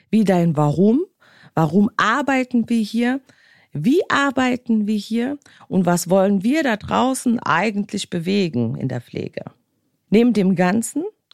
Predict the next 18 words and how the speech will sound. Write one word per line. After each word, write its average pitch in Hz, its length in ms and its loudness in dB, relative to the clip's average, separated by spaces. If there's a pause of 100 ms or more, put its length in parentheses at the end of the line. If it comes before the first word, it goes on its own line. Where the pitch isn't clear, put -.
(220)
hast 247 320 -2
du 226 60 -2
natürlich 196 580 0
dann 175 200 0
jetzt 160 260 -4
auch 139 240 -4
die - 180 -6
ganzen 156 400 -2
Hygienepläne 202 880 2
auszuhängen, 202 680 0 (280)
damit 170 320 2
natürlich 160 600 -2
auch 147 160 0
vom 139 180 -2 (220)
Infektionsschutzgesetz 185 1160 -2
alles 170 300 -2
geklärt 147 480 -4
ist. - 300 -6